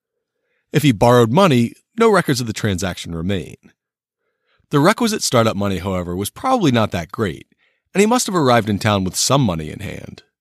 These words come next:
The possibility that someone he was referred to or came to know soon after arrival helped to establish him in the business cannot be dismissed, because he settled into the trade so soon after reaching Boston.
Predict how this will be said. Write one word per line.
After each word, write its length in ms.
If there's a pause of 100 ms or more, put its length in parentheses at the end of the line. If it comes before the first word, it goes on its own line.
(920)
The 80
possibility 640
that 140
someone 280
he 80
was 160
referred 460
to 380
or 80
came 260
to 60
know 160
soon 280
after 240
arrival 400
helped 240
to 80
establish 500
him 160
in 160
the 80
business 420
cannot 300
be 120
dismissed, 680 (460)
because 220
he 80
settled 340
into 160
the 120
trade 340
so 200
soon 440
after 200
reaching 360
Boston. 500